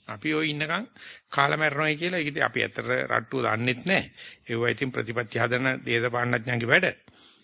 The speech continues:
කෙසේ නමුත් අපි කරන දේ අපිට නෙවෙයි ගෙවන්න වෙන්නේ. අ, අපේ දරුවන්ට වෙන්න පුළුවන් කාට ගෙවන්න උනත් අපි ජොලියේ ඉන්න එකනේ කරන්නේ. නෑ, ඇමරිකාවේ, අ, මම හිතන්නේ ඉලක්කම් දාහතරකටත් වැඩි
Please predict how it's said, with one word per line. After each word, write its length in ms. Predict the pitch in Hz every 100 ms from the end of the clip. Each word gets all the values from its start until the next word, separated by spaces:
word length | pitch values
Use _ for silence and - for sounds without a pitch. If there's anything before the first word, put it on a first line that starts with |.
| - - 139
කෙසේ 360 | - 139 - 170
නමුත් 360 | 180 196 220 - - - - _ -
අපි 280 | 117 156
කරන 260 | 147 135 139
දේ 120 | 156
අපිට 200 | 139 131
නෙවෙයි 220 | 135 127
ගෙවන්න 300 | 107 107 110
වෙන්නේ. 400 | 123 160 135 - - - - - - -
අ, 120 | 62 57 52 - - - - - _
අපේ 260 | - 107 123
දරුවන්ට 420 | 101 120 131 135
වෙන්න 220 | 139 135
පුළුවන් 260 | 135 156 170
කාට 300 | - 120 160
ගෙවන්න 320 | 156 156 160
උනත් 260 | 139 156 185 _ - - -
අපි 240 | - - 185
ජොලියේ 380 | 165 160 175 175
ඉන්න 100 | 175
එකනේ 240 | 175 170
කරන්නේ. 460 | 165 160 147 - - - _ - -
නෑ, 260 | 139 120
ඇමරිකාවේ, 640 | - 120 117 123 123 143 285 - - - - -
අ, 120 | - 120 - 62 - - - - - _
මම 140 | -
හිතන්නේ 420 | 123 120 127 135 120
ඉලක්කම් 400 | 131 - 147 131
දාහතරකටත් 800 | 127 123 151 - 156 160 156
වැඩි 260 | 143 143